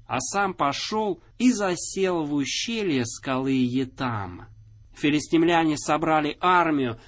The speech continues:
и пошли против иудеев. Но жители Иудеи сказали им: "Для чего это вы пришли сюда с оружием? Мы не хотим воевать с вами, мы ваши рабы. Вы же и так одержали над нами победу.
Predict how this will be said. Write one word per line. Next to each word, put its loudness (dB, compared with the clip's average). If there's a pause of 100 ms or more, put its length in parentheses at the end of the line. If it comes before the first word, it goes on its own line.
(220)
и 4
пошли 0
против -4
иудеев. -2 (220)
Но -2
жители 2
Иудеи 4
сказали -2
им: 2 (280)
"Для 2
чего 4
это 0
вы 2
пришли -2
сюда -2
с -4
оружием? -2 (160)
Мы 2
не 2
хотим 2
воевать 0
с -8
вами, -2
мы 4
ваши 2
рабы. 2 (340)
Вы 4
же 0
и 0
так 2
одержали 2
над 2
нами 2
победу. -2